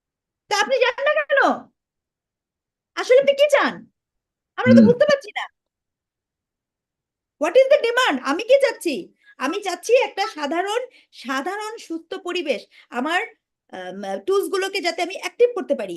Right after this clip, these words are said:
Speaker 1: এই চাওয়াটা তো যে কোনো নাগরিকের চাওয়া, যে কোনো সচেতন নাগরিকের চাওয়া। তাহলে আপনি এই কাজগুলো কেন করবেন না, আমাকে বলতে পারেন? মিডিয়া, এখন তো শেখ হাসিনা ক্ষমতায় নাই, তাহলে মিডিয়া কেন ভয় পায়? কেন ভয় পায় জানেন?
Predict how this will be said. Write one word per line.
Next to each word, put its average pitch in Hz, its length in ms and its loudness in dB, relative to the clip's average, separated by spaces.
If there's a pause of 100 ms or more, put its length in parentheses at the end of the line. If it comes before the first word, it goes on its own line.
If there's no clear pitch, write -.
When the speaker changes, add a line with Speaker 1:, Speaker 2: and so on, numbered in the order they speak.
Speaker 1:
এই 311 180 -2
চাওয়াটা 339 360 -4
তো 440 140 -4
যে 359 160 -4
কোনো 480 220 -2
নাগরিকের 480 540 2
চাওয়া, 294 220 0
যে 285 120 -6
কোনো 427 220 -10
সচেতন 440 400 -6
নাগরিকের 311 480 -4
চাওয়া। - 260 -14 (680)
তাহলে 285 180 -2
আপনি 294 340 -8
এই 415 60 -10
কাজগুলো 415 300 -2
কেন 466 200 -2 (100)
করবেন 480 280 2
না, 466 80 -4
আমাকে 381 180 -6
বলতে 415 240 -2
পারেন? 480 260 0 (360)
মিডিয়া, 349 360 2 (380)
এখন 277 240 -10
তো 370 80 -8
শেখ 320 200 -8
হাসিনা 320 260 -10
ক্ষমতায় 294 400 -6
নাই, 294 160 -6 (400)
তাহলে 311 240 -4
মিডিয়া 269 320 -2
কেন 294 220 -8
ভয় 247 220 -6
পায়? 277 240 -10 (840)
কেন 285 180 -4
ভয় 320 140 -8
পায় 302 140 -6
জানেন? 320 260 -6